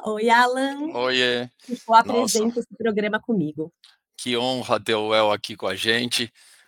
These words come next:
Speaker 2: Ele é muito mais que isso, ele é um dos ser-, um dos seres humanos mais elevados desse planeta, pra gente falar o nível aqui de convidados do,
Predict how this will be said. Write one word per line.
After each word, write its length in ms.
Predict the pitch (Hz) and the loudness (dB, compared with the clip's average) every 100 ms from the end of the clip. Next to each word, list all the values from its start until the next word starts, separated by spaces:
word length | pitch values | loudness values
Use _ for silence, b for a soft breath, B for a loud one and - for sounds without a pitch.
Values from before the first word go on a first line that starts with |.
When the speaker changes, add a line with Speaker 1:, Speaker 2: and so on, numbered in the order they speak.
| b b - | b b -2
Speaker 2:
Ele 160 | 135 | 2
é 80 | 214 | 2
muito 340 | 277 247 285 320 | 0 -2 -4 -2
mais 280 | 240 262 | 4 4
que 340 | - - 127 135 | 2 4 6 6
isso, 180 | 117 131 | 4 2
ele 120 | 127 | 2
é 80 | 185 | 2
um 100 | 196 | -2
dos 220 | 202 202 | -4 -2
ser-, 280 | - 170 175 | 2 2 0
um 280 | 170 160 | -4 -8
dos 180 | 170 170 | -8 -6
seres 320 | - 160 160 | 0 0 0
humanos 540 | 151 131 139 160 165 117 | -2 -2 0 0 -4 -6
mais 720 | 127 135 143 160 156 - - B B B - | -2 4 6 6 4 0 -6 B B B 2
elevados 720 | 135 147 117 123 127 139 135 | 6 6 8 8 8 8 0
desse 280 | 127 - 135 | -2 0 -2
planeta, 760 | - 143 120 117 123 107 - | 4 6 6 6 4 4 0
pra 200 | - 113 | 0 0
gente 240 | 110 117 - | -2 -2 2
falar 240 | 123 120 | 6 6
o 100 | 123 | 4
nível 400 | 113 127 117 113 | 0 -2 -2 -4
aqui 300 | 110 - 117 | -4 -2 -2
de 100 | 110 | -2
convidados 760 | - 107 110 101 110 110 107 127 | -8 -8 -2 6 6 6 0 -12
do, 360 | 110 104 92 | -10 -8 -10